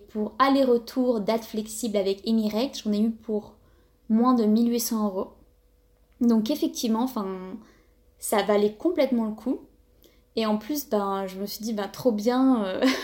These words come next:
<laughs> trop, trop bien, je vais avoir les repas, euh, les repas gratuits, euh, compris vegan et tout. Mais deuxième conseil, du coup, si tu es vegan, végétarien ou si tu as des restrictions alimentaires,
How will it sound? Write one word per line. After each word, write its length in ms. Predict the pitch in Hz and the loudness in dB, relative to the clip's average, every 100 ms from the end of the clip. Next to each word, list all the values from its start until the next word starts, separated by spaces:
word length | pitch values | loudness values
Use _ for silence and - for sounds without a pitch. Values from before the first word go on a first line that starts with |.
| 262 - | 0 -2
<laughs> 360 | - - - | -16 -18 -20
trop, 160 | - 269 | 0 2
trop 160 | 269 233 | 2 0
bien, 180 | 240 | 2
je 80 | 262 | 2
vais 80 | 208 | 0
avoir 260 | 202 233 247 | 0 0 0
les 140 | 220 | 0
repas, 560 | 226 240 254 247 254 220 | 0 0 0 0 0 0
euh, 200 | 190 214 | -2 0
les 180 | 208 | 0
repas 320 | 208 233 247 226 | 0 0 0 -2
gratuits, 840 | 214 220 214 - 226 226 233 202 | 0 -4 -4 -6 -4 -2 0 0
euh, 80 | 190 - - - - | -2 -8 -20 -20 2
compris 440 | 233 226 - 240 | 2 2 0 0
vegan 360 | 214 202 220 196 | 2 2 2 0
et 80 | |
tout. 140 | 202 381 - _ _ _ - - - _ _ _ | -2 -4 -4 _ _ _ -20 -20 -20 _ _ _
Mais 100 | 226 | 0
deuxième 340 | 214 302 359 381 | 2 4 4 4
conseil, 400 | 254 262 294 269 | 0 2 4 4
du 180 | 226 214 | 2 -4
coup, 180 | - | -2
si 220 | 262 - - | -2 -2 -8
tu 240 | - 220 | -4 2
es 240 | 233 220 | 4 4
vegan, 360 | 190 202 233 220 | 4 0 2 2
végétarien 680 | 214 202 196 220 233 262 254 | 0 -2 -4 -4 2 2 2
ou 180 | 196 190 | -4 -8
si 140 | - | -12
tu 120 | - 220 | -2 0
as 80 | |
des 160 | 202 196 | 2 0
restrictions 440 | 208 - 208 - | -2 -6 -6 -4
alimentaires, 540 | 202 196 196 214 277 | -4 -4 -6 -4 -4